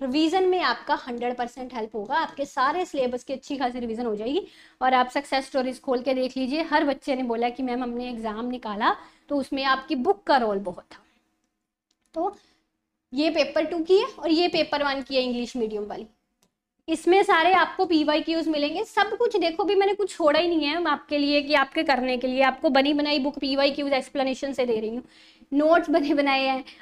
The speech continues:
और पेपर वन के भी बनी बनाई नोट्स की बुक है, सब कुछ आपको मिल रहा है, ठीक है। That depends on you। So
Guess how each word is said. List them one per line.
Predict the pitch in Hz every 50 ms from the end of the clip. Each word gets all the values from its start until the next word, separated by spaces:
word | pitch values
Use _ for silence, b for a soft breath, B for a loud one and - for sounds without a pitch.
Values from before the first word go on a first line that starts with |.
| B -
और | 262 294 311
पेपर | 302 320 302 311 - 339 330
वन | 320 320 320 339 302
के | 359 330
भी | 359 370
बनी | 294 311 302 302
बनाई | 277 302 294 294 339 302
नोट्स | 285 254 240 233 - -
की | - 240
बुक | 214 220 220 -
है, | 220 214
सब | - 320 311 -
कुछ | - 359 370 -
आपको | 359 285 269 - - 294
मिल | 262 226 214
रहा | 214 220 196
है, | 185 185 -
ठीक | 277 285 -
है। | 392 339 247 220
That | 214 240 240 233
depends | 262 247 262 262 262 262 254
on | 247 254 247
you। | 233 247 233 - - b b b b b b b b b b _ _ _ _ -
So | - 311 285 277 277 269 254 254